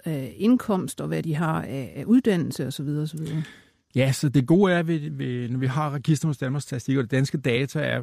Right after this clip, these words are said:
Speaker 2: er meget fantastisk. Man kan jo observere folk fra nitten firs og frem. Nu skal man måske skynde os at sige, som forskere, vi har ikke data. Data ligger hos Danmarks Statistik og er anonymiseret. Vi ved ikke, hvem nogen er. Så det fylder alle sådan, s-, forskrifterne, så det ikke kan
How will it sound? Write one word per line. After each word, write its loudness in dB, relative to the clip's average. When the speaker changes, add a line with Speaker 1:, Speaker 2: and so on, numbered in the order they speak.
Speaker 2:
er -10
meget 0
fantastisk. -2
Man -2
kan -2
jo -2
observere -4
folk -2
fra -2
nitten -2
firs -4
og -16
frem. 0
Nu 0
skal 6
man 8
måske 4
skynde 4
os 2
at -2
sige, 0
som -6
forskere, -2
vi 0
har 0
ikke -6
data. -2
Data 2
ligger 4
hos 6
Danmarks 6
Statistik 4
og 2
er 4
anonymiseret. 4
Vi -2
ved -2
ikke, 0
hvem 2
nogen 6
er. 4
Så -4
det 4
fylder 6
alle 4
sådan, 2
s-, -10
forskrifterne, 2
så -2
det 2
ikke 2
kan 2